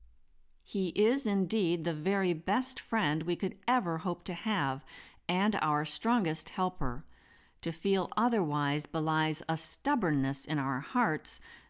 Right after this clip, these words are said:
that is a symptom of an imperfection. And as long as any imperfection lives in us,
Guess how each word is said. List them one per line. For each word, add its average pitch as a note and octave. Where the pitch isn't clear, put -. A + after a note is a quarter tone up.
that E3+
is E3
a E3+
symptom E3
of D#3
an E3
imperfection. F3+
And F3
as E3+
long A3+
as F3
any F3+
imperfection F#3
lives G#3
in C#3+
us, C3+